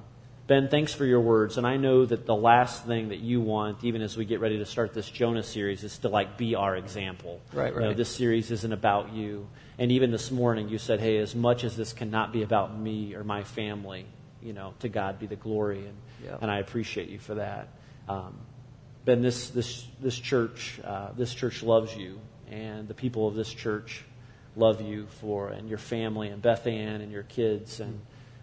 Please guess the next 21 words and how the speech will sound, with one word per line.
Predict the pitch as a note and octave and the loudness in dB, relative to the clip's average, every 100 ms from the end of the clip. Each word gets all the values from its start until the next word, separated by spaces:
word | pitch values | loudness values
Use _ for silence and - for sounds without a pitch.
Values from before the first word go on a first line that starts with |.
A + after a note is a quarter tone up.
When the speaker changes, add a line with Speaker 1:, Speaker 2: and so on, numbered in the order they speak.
| - | -12
Speaker 1:
uh, | F#2 F2+ | -8 0
I | A#2 | 0
really | A#2 B2+ B2 | 4 8 8
do | A2 A#2 | 6 2
mean | A2+ A2+ | 0 -2
it | A2 | -4
when | G#2+ | -4
I | G#2 | -6
say | - A#2 G#2+ G#2+ | -4 -2 0 0
that | G#2 G2 - - | -2 -4 -6 0
I | A2+ B2 | 6 6
believe | B2+ A#2+ A#2 G#2+ | 6 4 2 2
you're | A2+ | 2
gonna | A#2 A2+ | 2 2
be | A2+ | 2
able | A2 | 4
to | G#2+ | 4
walk | G#2 G#2+ G#2+ | 6 6 4
away | A2+ A2+ A2 | 2 4 4
from | A2 G#2 | 0 -6
here | G2+ G2+ F#2+ F#2+ | -6 -8 -8 -12